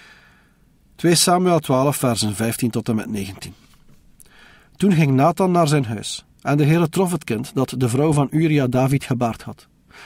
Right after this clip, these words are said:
zodat het ongeneeslijk ziek werd. David zocht God voor het jongetje. David vastte streng, en toen hij naar binnen ging om te overnachten,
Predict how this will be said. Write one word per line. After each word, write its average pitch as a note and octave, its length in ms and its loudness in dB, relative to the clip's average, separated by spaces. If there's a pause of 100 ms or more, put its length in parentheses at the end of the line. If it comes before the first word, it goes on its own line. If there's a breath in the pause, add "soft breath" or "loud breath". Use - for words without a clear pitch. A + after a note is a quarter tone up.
zodat C3 300 0
het B2+ 140 -4
ongeneeslijk C3+ 560 0
ziek C#3+ 220 -2
werd. - 320 -14 (1080 loud breath)
David E3 340 0
zocht - 280 -2
God - 320 -4
voor C#3 200 0
het B2 140 -2
jongetje. A#2 420 -4 (760)
David D#3 440 0
vastte C#3+ 400 -2
streng, G#2+ 380 -8 (300 loud breath)
en - 120 -2
toen D#3+ 120 2
hij E3+ 100 4
naar C3 200 2
binnen F3+ 280 2
ging C3+ 180 0
om B2 100 0
te B2 120 -4
overnachten, B2 640 -2